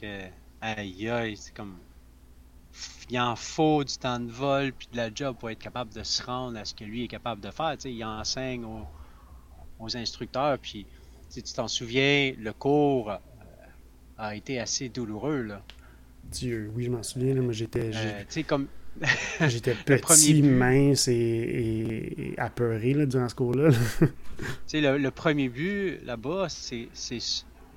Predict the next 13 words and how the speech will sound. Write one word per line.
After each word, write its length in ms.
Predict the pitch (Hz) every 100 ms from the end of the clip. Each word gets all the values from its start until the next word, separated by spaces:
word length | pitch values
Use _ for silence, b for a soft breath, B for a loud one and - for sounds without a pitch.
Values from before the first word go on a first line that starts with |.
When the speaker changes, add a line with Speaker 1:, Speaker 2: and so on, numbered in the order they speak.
| - -
Speaker 1:
faut 480 | - - - 175 170
qu'on 180 | 147 123
en 180 | 127 123
casse 440 | - 123 110 104 117
un. 120 | 98 -
Tu 100 | -
sais, 60 | 143
pas, 200 | - 147
pas 160 | - 160
casser 340 | 139 123 147
physiquement, 640 | - 143 120 117 131 170 160
mais 140 | 117
f-, 180 | -